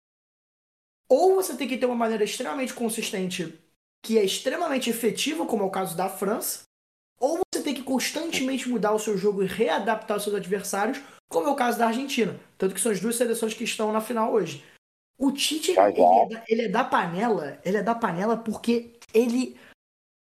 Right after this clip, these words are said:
Speaker 1: limita as suas alternativas dentro do jogo. Eu falei isso no, no, no TikTok, e eu acho que, eu não sei se eu cheguei a falar isso no, falei no Reels também. É, então, galera, se quiser conferir lá, fica à vontade, mas eu vou só dar uma, um gostinho aqui agora, que é o seguinte.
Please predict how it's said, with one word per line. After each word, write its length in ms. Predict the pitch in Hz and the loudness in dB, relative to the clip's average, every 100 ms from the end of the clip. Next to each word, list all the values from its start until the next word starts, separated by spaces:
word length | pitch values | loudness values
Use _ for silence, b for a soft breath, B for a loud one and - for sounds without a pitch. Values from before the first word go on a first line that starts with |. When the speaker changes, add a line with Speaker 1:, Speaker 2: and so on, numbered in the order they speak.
| _ _ | _ _
Speaker 1:
limita 1080 | 202 220 269 240 214 262 320 - 170 139 - _ _ | 2 4 4 4 4 2 0 0 -2 -2 -12 _ _
as 200 | - 220 | 0 2
suas 340 | - - 269 247 | 2 2 2 2
alternativas 1160 | 233 214 262 254 254 214 - - 254 220 185 - | -2 -2 -2 0 0 0 -2 -2 0 2 0 0
dentro 360 | 185 247 247 | 0 0 -2
do 120 | 233 | -2
jogo. 320 | 208 202 160 B B - | 0 0 -2 B B 2
Eu 100 | 254 | 2
falei 240 | 302 302 | 4 0
isso 140 | 285 | -2
no, 260 | 247 220 214 | 0 0 0
no, 260 | 202 190 185 | 0 2 2
no 100 | 180 | -2
TikTok, 580 | 180 190 180 214 247 190 | -4 -6 2 2 2 0
e 60 | |
eu 40 | 208 | 0
acho 160 | 220 | 0
que, 160 | - 240 | -4 -2
eu 60 | 226 | -2
não 80 | 240 | -2
sei 120 | 247 | -4
se 60 | |
eu 40 | 233 | -4
cheguei 160 | 240 226 | -2 0
a 40 | |
falar 200 | 226 220 | 0 0
isso 160 | 220 226 | 0 0
no, 200 | 220 214 | 0 2
falei 240 | 233 226 | 2 2
no 120 | 262 | 2
Reels 220 | 220 233 | 2 2
também. 280 | 240 196 151 b b _ _ _ _ _ _ _ _ | 0 -4 -6 b b _ _ _ _ _ _ _ _
É, 200 | - 185 | -2 0
então, 160 | 185 226 | 2 4
galera, 220 | 226 208 | 4 2
se 60 | 175 | 0
quiser 180 | 185 208 | -2 0
conferir 360 | 220 196 196 | 0 2 2
lá, 280 | 180 208 240 | 4 2 2
fica 240 | 240 - | -2 -4
à 20 | 220 | 0
vontade, 480 | 208 180 190 226 | 0 2 2 2
mas 160 | 240 220 | 2 2
eu 60 | 220 | 2
vou 100 | 226 | 2
só 100 | 254 | 0
dar 360 | 277 262 226 | 0 2 0
uma, 420 | 220 214 190 175 | 0 0 0 0
um 120 | 196 190 | 0 2
gostinho 640 | 190 170 - - 254 277 | 2 2 -4 -4 -4 -2
aqui 180 | 190 190 | 0 0
agora, 460 | 170 151 190 254 196 | -2 0 0 2 0
que 80 | |
é 20 | 240 | 0
o 40 | |
seguinte. 600 | - 370 226 180 - | -2 0 0 -2 -6